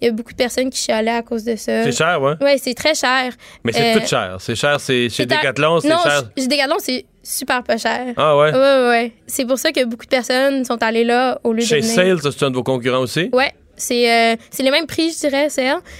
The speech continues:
Speaker 1: Mais reste que Mountain Equipment Coop, c'est, c'est cher comme magasin.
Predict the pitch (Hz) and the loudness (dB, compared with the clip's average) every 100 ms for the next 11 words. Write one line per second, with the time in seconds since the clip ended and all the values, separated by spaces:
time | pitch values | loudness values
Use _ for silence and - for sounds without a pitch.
0 | - 240 247 262 - 240 233 233 233 - | -6 -2 0 0 0 0 2 2 0 -4
1 | _ _ - 240 247 254 254 262 247 262 | _ _ -4 -2 0 0 0 -2 0 0
2 | - 220 - 240 - 220 220 220 - 214 | 0 -6 -6 -6 -2 0 0 -2 -4 -2
3 | 214 214 220 214 | -2 -2 -2 -2